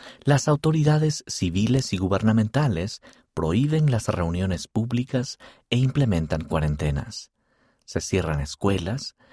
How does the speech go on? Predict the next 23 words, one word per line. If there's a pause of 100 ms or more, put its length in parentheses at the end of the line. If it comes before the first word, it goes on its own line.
(220)
líderes
eclesiásticos
cancelan
reuniones
de
las
iglesias (460)
y,
a
quienes
se
aventuran
a
salir, (380)
se
les
requiere
usar
mascarillas
a
modo
de
protección.